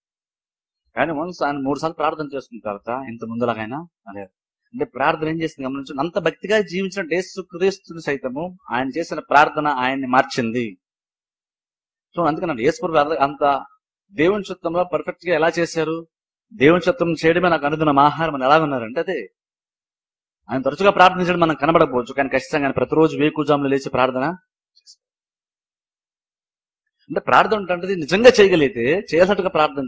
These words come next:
చేస్తే ప్రార్థన అంటే వ్యర్థంగా పోదు. అది first అది మనల్ని మారుస్తుంది. మనం ప్రార్థన చేసి నా పరిస్థితులు మాత్రమే మనం చూస్తున్నాం, కానీ దేవుడు యాక్చువల్ అలా చేయట్లేదు. ప్రశ్న ప్రార్థన చేసినప్పుడు first దేవుడు మనల్ని మార్చే ప్రయత్నం చేస్తాం.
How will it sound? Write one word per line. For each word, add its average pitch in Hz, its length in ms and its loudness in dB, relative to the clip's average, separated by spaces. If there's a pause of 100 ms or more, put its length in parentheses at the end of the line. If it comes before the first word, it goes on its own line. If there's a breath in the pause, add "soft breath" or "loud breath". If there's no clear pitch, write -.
చేస్తే 113 200 -6
ప్రార్థన 156 280 -2
అంటే 175 140 -8
వ్యర్థంగా 160 440 -2 (680)
పోదు. 170 240 2 (640 soft breath)
అది 131 140 -4 (160)
first - 200 -2
అది 180 100 -8
మనల్ని 180 240 4
మారుస్తుంది. 165 400 4
మనం 175 100 6
ప్రార్థన 208 420 4
చేసి 196 180 -2
నా 185 80 -2
పరిస్థితులు 180 360 -4
మాత్రమే 175 320 0
మనం 156 280 -2
చూస్తున్నాం, 104 260 -8 (400)
కానీ 147 120 2
దేవుడు 175 200 4
యాక్చువల్ 160 240 2
అలా 160 80 2
చేయట్లేదు. 135 420 -4 (100)
ప్రశ్న 135 220 -4
ప్రార్థన 160 440 -6
చేసినప్పుడు 135 380 -10
first 135 160 -10
దేవుడు 139 160 -2
మనల్ని 127 260 -6
మార్చే 135 260 -6
ప్రయత్నం 143 400 -8 (500)
చేస్తాం. - 300 -20